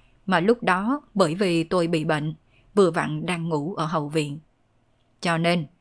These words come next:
tôi tận mắt thấy bà nội lấy giá y ra. Dĩ nhiên, lấy giá y kia khoác lên trên người của Diệp Mai. Các người có thể tưởng tượng cái loại hình ảnh này sao?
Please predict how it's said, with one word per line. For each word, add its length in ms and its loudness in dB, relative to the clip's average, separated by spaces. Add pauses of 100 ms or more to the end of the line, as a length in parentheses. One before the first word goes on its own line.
(360)
tôi 100 8
tận 260 2
mắt 180 2
thấy 360 0
bà 160 0
nội 340 -2 (160)
lấy 180 2
giá 300 -2
y 140 2
ra. 280 -2 (580)
Dĩ 200 2
nhiên, 340 2 (260)
lấy 160 6
giá 240 0
y 140 4
kia 320 2
khoác 320 -6
lên 260 2
trên 200 0
người 220 2
của 180 0
Diệp 220 2
Mai. 320 -2 (1120)
Các 200 2
người 260 6
có 120 0
thể 160 2
tưởng 300 -2
tượng 380 -2 (280)
cái 120 2
loại 240 0
hình 180 0
ảnh 240 -4
này 160 -2
sao? 280 -2